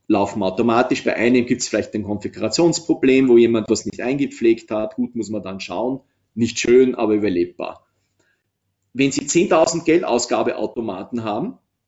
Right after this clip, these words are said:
die irgendwo im Amazonas stehen, <laughs> ähm, teilweise,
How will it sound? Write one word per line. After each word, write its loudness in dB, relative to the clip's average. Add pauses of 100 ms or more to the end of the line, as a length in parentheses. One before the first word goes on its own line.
(580)
die -10
irgendwo 4
im 2
Amazonas 0
stehen, -4 (520)
<laughs> -20
ähm, 4 (220)
teilweise, -4